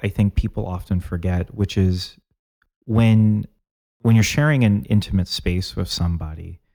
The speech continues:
you can intimately even admit that the relationship is over,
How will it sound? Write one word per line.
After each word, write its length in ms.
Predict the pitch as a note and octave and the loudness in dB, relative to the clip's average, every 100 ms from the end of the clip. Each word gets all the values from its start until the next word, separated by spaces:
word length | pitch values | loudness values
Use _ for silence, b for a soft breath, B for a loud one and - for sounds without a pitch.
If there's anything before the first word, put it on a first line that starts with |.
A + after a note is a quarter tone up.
| _ _ _ _ _ _ _ _ _ A2 | _ _ _ _ _ _ _ _ _ 0
you 180 | A2+ | 2
can 220 | B2+ C3+ A2 | 2 0 0
intimately 960 | - G#2+ A#2 G#2+ F#2+ E2+ F2+ F2 - | 2 2 2 2 2 2 -2 -4 -8
even 800 | - F#2 F#2+ F#2+ F#2+ F2+ F2 F2+ - _ | -4 0 2 4 4 4 0 -6 -12 _
admit 300 | G2+ F2+ F#2+ | -2 0 -2
that 120 | - - | -4 -12
the 80 | |
relationship 720 | F2 F2 E2+ - F2+ F2+ F2 - | -12 -10 -10 -6 -6 -6 -10 -12
is 120 | E2+ | -12
over, 420 | E2+ F2+ E2+ | -14 -12 -16